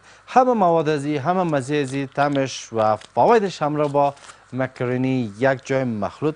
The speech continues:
می‌شه و ما می‌تونیم یک مکارونی بسیار خوشمزه آماده بسازیم.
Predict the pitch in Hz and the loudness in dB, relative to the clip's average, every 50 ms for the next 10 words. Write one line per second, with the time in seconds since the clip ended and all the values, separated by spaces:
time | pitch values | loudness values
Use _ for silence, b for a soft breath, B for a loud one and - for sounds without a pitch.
0 | - - 147 135 - - 135 127 120 117 110 104 101 123 147 165 165 - 160 147 | -4 -6 -6 -6 -4 -4 -4 -4 -2 -2 -4 -4 -6 -6 -6 -6 -6 -6 -6 -6
1 | 147 143 151 156 - - 147 131 - 131 127 135 139 127 113 - - - 95 104 | -6 -8 -10 -12 -12 -14 -14 -10 -10 -10 -10 -8 -10 -12 -14 -16 -14 -14 -14 -14
2 | 120 - - - - - 117 107 - - - 123 117 117 113 117 170 165 135 127 | -16 -18 -20 -14 -10 -10 -8 -8 -10 -12 -8 -4 -4 -4 0 0 0 0 0 -2
3 | 107 95 90 90 82 82 - 95 90 82 80 76 | -4 -4 -4 -4 -6 -8 -12 -12 -12 -12 -14 -18